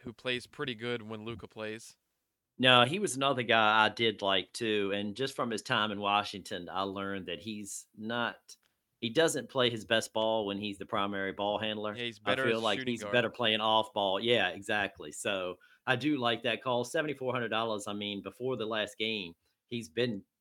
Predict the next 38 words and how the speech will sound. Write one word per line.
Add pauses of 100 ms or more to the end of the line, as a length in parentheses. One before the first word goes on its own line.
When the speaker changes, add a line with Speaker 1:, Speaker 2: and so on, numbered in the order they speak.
(160)
Speaker 2:
easily
beating
that
price
tag
in
multiple
games.
So (200)
Speaker 1:
Yeah.
Speaker 2:
he's
worth
a
sh-,
some
shots
too
here. (320)
I
mean,
Speaker 1:
Yeah.
Speaker 2:
like
I
said,
this
is
a,
a
great (200)
pace-up
matchup.
You
find
those
right
guys
for
Dallas,